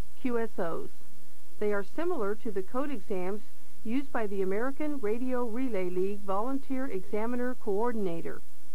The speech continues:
Each practice session begins with the letter V sent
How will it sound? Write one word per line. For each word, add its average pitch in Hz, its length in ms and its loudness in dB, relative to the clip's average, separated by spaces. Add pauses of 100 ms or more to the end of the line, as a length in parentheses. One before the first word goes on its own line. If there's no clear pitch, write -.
(340)
Each 302 260 0
practice 277 460 0
session 220 360 0
begins 202 400 0
with 240 140 0
the 208 80 0
letter 202 260 0
V 196 380 0
sent 165 200 0